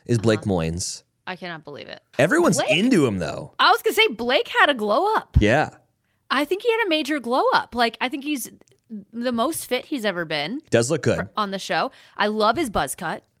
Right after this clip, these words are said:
Speaker 2: and his intro package with the animals. Like, they, they're really selling him this year.
Speaker 1: I like that. Braden comes down with some new
Speaker 2: Classic.
Speaker 1: energy, a new
Speaker 2: Is
Speaker 1: hat.
Speaker 2: it? Is it new?
Speaker 1: Well, I don't know. I mean, like, he was so, he was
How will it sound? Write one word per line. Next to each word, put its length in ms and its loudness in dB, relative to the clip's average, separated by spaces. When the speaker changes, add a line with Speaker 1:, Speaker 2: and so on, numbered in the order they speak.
Speaker 2:
and 100 -4
his 140 -2
intro 280 -2
package 580 -4
with 120 -8
the 180 -12
animals. 800 -2
Like, 140 -10
they, 180 -4
they're 100 -4
really 220 -2
selling 340 -4
him 120 -10
this 180 -14
year. 220 -12
Speaker 1:
I 80 4
like 260 0
that. 240 -12
Braden 520 2
comes 280 4
down 480 0
with 200 2
some 180 -4
new 140 4
Speaker 2:
Classic. 120 4
Speaker 1:
energy, 580 0
a 60 4
new 200 4
Speaker 2:
Is 80 2
Speaker 1:
hat. 260 0
Speaker 2:
it? 80 -10
Is 80 -10
it 100 -14
new? 300 -8
Speaker 1:
Well, 200 2
I 120 2
don't 120 0
know. 120 2
I 80 2
mean, 100 0
like, 140 0
he 320 0
was 360 4
so, 340 -2
he 140 0
was 160 2